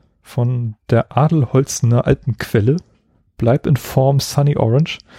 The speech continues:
Schmeckt sehr lecker, muss ich sagen. Wie sieht's bei euch aus?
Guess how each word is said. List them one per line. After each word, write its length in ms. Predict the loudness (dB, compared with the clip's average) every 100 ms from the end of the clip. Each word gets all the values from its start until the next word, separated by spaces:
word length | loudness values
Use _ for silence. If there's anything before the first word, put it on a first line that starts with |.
| -20 _
Schmeckt 300 | -6 -6 0
sehr 100 | 2
lecker, 260 | 2 2 0
muss 200 | -2 -6
ich 80 | -12
sagen. 220 | -10 -10 -12 -16 -16 -16 -20 -20 -20 _ _ _ _ -20 -20 _ _
Wie 60 | -2
sieht's 180 | -2 0
bei 120 | 0
euch 200 | 0 0
aus? 220 | -2 -6